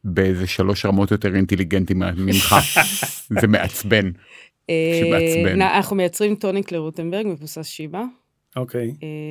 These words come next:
Speaker 2: טוניק רוטנברג. אה, ועכשיו, אה, זה מכניס עוד אחד מהיצרנים שלנו, ארנון, אה, מייצר לנו בירה עמליה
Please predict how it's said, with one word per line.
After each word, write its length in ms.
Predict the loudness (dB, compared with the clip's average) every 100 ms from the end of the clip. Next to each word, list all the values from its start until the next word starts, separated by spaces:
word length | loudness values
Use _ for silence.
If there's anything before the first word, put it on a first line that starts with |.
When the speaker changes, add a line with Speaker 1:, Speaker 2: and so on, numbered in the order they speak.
| -12 -14 _
Speaker 2:
טוניק 240 | -20 -20 -20
רוטנברג. 420 | -16 -10 -8 -10 _ _ _ _ _ _ _ -12
אה, 60 | -8 -6 -6 -6 -8
ועכשיו, 880 | -8 -10 -12 -10 -2 0 2 0 -4 -8 -6
אה, 100 | -6
זה 240 | -6 -6
מכניס 400 | -6 -8 -8 -10
עוד 320 | -8 -8 -6 -8
אחד 280 | -8 -10
מהיצרנים 760 | -8 -8 -6 -8 -10 -10 -12 -10
שלנו, 400 | -8 -8 -6 -8 _ _ _ _ -8
ארנון, 720 | -4 -2 0 0 0 -4 -8 -14 _ -12
אה, 60 | -8 -6 -6 -6 -4 -6 -8 -10
מייצר 380 | -10 -8 -8 -8
לנו 480 | -6 -6 -6 -6 -8
בירה 280 | -8 -6 -4
עמליה 460 | -6 -6 -6 -6